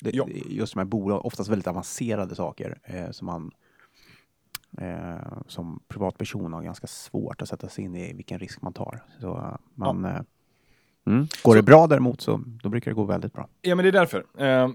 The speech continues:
Speaker 2: så att vi lägger ingen vikt vid vilken som är att föredra, utan om du nu tänker att du vill ha högriskaktier, ja, då får du vara beredd på högre volatilitet. Det kommer svänga ordentligt i portföljen. Eh, och du behöver läsa på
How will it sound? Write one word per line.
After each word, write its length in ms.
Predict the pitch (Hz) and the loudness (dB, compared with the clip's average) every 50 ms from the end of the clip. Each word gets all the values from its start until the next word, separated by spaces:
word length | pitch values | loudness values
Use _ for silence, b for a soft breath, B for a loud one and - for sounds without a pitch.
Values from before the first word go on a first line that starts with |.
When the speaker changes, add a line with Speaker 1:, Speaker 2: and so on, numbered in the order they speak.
| - | -4
Speaker 2:
så 120 | 123 127 156 | -6 -4 -4
att 60 | 151 | 0
vi 120 | 160 160 | 2 2
lägger 220 | 160 165 175 170 185 | 4 4 4 4 4
ingen 180 | 185 160 143 131 | 4 4 2 2
vikt 220 | 127 - - - | 0 -2 -2 -2
vid 240 | 131 123 117 113 117 | -2 -2 -2 -2 -2
vilken 480 | 127 127 123 117 - - 127 120 113 107 | -2 -2 -2 -2 -4 -4 -4 -4 -4 -4
som 140 | - 117 | -6 -6
är 100 | 107 107 | -4 -4
att 120 | 107 - - | -4 -6 0
föredra, 540 | - 151 139 131 143 165 180 127 117 135 - _ _ _ _ _ | 2 4 4 4 4 2 0 0 0 -2 -6 _ _ _ _ _
utan 400 | - 127 - - 135 131 131 127 - _ _ | -12 -6 -2 0 0 0 0 -2 -8 _ _
om 120 | - 147 143 | -6 -2 -2
du 80 | 147 | 0
nu 140 | 151 165 160 | 0 -2 -2
tänker 320 | - - 135 131 120 131 123 | 0 0 0 0 0 -2 -2
att 80 | 117 | -2
du 80 | 120 120 | -2 -2
vill 120 | 117 117 107 | -4 -4 -4
ha 320 | - - 175 170 - - - - - | 0 2 2 2 2 0 -6 -12 -4
högriskaktier, 1040 | - 175 151 123 113 101 107 104 104 - - - - 147 143 - - - 107 117 143 - _ b b b b b b b b b | 0 2 4 4 2 2 -2 -4 -4 -6 -8 -8 -8 -8 -8 -8 -6 -4 -4 -4 -4 -6 _ b b b b b b b b b
ja, 80 | - | -2
då 60 | 151 143 | -2 0
får 120 | - 165 | 0 0
du 60 | 147 | 0
vara 260 | 139 135 127 123 120 - - | 2 4 4 4 2 0 -6
beredd 560 | 113 113 117 139 135 147 151 143 131 113 - | -8 -2 0 2 4 4 4 2 0 -4 -8
på 320 | - 110 107 104 104 - - | -6 -4 -2 -2 -4 -4 -6
högre 360 | - - 156 160 160 156 151 | -2 0 2 2 2 2 0
volatilitet. 800 | 143 135 135 135 131 123 - 113 110 98 113 117 123 - - - _ _ _ | 2 2 2 2 2 0 0 -2 -4 -2 -4 -4 -6 -8 -12 -20 _ _ _
Det 80 | - 113 | -12 -8
kommer 200 | - 135 131 120 | -6 -6 -4 -6
svänga 360 | - - 147 139 123 120 117 | -4 -2 0 0 0 0 0
ordentligt 500 | 110 104 113 107 107 104 - 120 117 139 | -2 -2 -2 -4 -4 -6 -8 -8 -8 -8
i 40 | 131 | -8
portföljen. 440 | 123 - - 110 107 107 120 147 - _ b b b b b b b b b b b b b b b _ | -6 -4 -2 -2 0 -2 -2 -6 -8 _ b b b b b b b b b b b b b b b _
Eh, 300 | - 110 110 107 107 107 | -4 -2 0 2 2 2
och 140 | 107 - 143 139 | 0 0 -2 -2
du 60 | 131 | 0
behöver 260 | 127 120 127 120 120 | 0 2 2 2 2
läsa 380 | 120 120 117 113 110 - 113 104 | 2 0 0 0 -2 -2 -4 -6
på 300 | - 127 107 71 - | -6 -6 -6 -6 -8